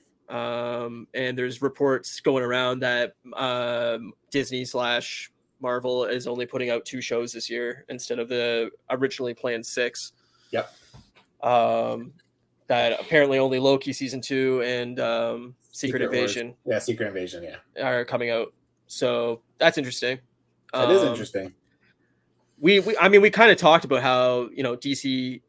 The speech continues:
Speaker 1: is paring back their schedule and they only want a limited amount of stuff coming out per year, and that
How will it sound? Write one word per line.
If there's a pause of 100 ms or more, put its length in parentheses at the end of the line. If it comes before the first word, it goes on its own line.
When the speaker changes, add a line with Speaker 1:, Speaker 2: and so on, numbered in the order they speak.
(140)
Speaker 1:
is
paring
back
their
schedule
and
they
only
want (120)
a
limited
amount
of
stuff
coming
out
per
year,
and
that